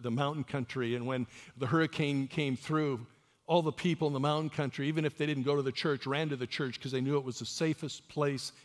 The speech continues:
in the area. Isn't that a beautiful metaphor? And they stood shoulder to shoulder, threw all the furniture outside the door. You've heard me tell this story.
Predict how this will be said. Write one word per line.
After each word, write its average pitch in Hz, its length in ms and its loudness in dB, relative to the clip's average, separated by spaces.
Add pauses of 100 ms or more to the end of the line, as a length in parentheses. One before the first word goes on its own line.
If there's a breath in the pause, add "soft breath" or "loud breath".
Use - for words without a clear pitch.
in 139 120 0
the 127 180 2
area. 123 300 4
Isn't 123 160 -4
that 143 140 0
a - 20 -4
beautiful 131 340 -2
metaphor? 131 540 -2 (880 soft breath)
And 160 140 4
they 160 80 6
stood 160 480 6
shoulder 170 340 4
to 147 80 0
shoulder, 160 380 4
threw 160 180 0
all 156 140 4
the 143 80 2
furniture 165 500 2
outside 151 400 2
the 143 60 0
door. 139 240 0
You've 127 160 -4
heard 143 160 -4
me 123 60 -2
tell 143 220 -4
this 123 140 -6
story. 135 400 -4